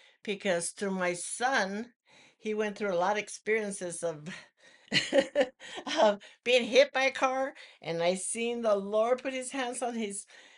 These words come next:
body and just carry him across the road. And he didn't get hurt. And that car hit him, but he didn't get hurt. His hands just, just, uh, protected him. And then he had another experience where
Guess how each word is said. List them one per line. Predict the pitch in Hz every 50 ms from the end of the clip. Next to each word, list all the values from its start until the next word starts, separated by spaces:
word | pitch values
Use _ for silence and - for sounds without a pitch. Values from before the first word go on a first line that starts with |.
| _ _ _ _
body | - 226 226 226 247 254 254 269 262 262 240 - -
and | 202 208 202 185
just | 196 190 190 - - -
carry | - - 254 233 240 233 240
him | 220 240 240 226 226 214 208 -
across | 190 185 - - - 233 208 208 208 220 269 311 - -
the | - - 208 196
road. | 190 202 202 226 240 262 269 _ - - - - - _
And | - - 254
he | 262 294
didn't | 294 339 269 277
get | 294 311 311 311
hurt. | - 415 480 539 539 539 - - - - - _ _ _ _ _ _ _ _ _ -
And | - 226 226
that | 269 339 427 415
car | - - 415 349 330 285 - -
hit | - 185 - - 403 403 440 480 453 -
him, | - - - - _ _ _ _ _ _ _ _ _ _ _ _
but | - 254 254 269 285 269 208 175
he | 202 208
didn't | 202 226 233 -
get | 247 269 285
hurt. | 311 427 403 392 - - - - - _ _
His | 156 - 226 220 -
hands | 214 220 247 214 226 240 262 302 - - -
just, | 233 233 226 - - - - - _ - _ _ _ _ _ _ - - 120 139 202 196
just, | 214 226 214 214 - - - -
uh, | 196 190 185 180
protected | 170 - 214 202 202 254 247 - 233 196
him. | 190 180 180 185 - - - - - - _
And | 190 196
then | 202 214 214
he | 220 220
had | 214 185 196
another | 202 202 196 196 196
experience | 190 185 - - _ 214 220 220 226 226 226 226 -
where | 196 170 160 127